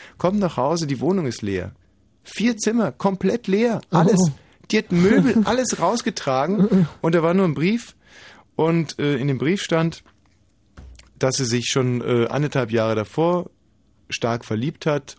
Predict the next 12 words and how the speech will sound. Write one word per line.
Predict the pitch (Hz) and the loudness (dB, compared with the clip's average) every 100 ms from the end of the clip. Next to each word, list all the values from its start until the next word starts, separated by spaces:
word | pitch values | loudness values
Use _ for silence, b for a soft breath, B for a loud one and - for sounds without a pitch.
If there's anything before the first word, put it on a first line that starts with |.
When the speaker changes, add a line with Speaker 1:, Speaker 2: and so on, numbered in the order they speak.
| - | -6
Speaker 1:
und | 131 | -4
sie | 107 117 | -2 -4
kann | - 135 131 117 | -4 -4 -4 -8
so | - 123 120 | -4 -2 0
nicht | 113 110 | -2 -4
mehr | 101 | -4
weiterleben. | 104 139 143 123 123 120 123 B B B | -2 -2 -2 0 -2 -4 -10 B B B
Sie | - | -4
hat | 110 | -4
sich | - | -2
jetzt | 104 113 | -4 -4
entschieden | 98 - 123 135 135 | -6 -4 -4 -4 -6